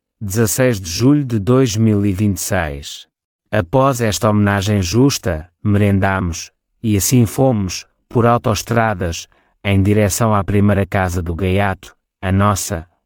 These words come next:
onde chegamos cansados, de noite. Foi um dia muito cheio e de muita gratidão ao nosso pai Américo. Partilhas e contactos.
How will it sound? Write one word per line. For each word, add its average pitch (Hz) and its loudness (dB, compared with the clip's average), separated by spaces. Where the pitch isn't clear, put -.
onde 120 2
chegamos 92 -2
cansados, 87 -4
de 98 -4
noite. 85 -2
Foi 139 0
um 139 2
dia 139 4
muito 156 2
cheio 104 0
e 101 -2
de 87 -4
muita 156 2
gratidão 123 0
ao 107 2
nosso 104 -2
pai 104 0
Américo. 90 -6
Partilhas 156 -2
e - -14
contactos. 95 -6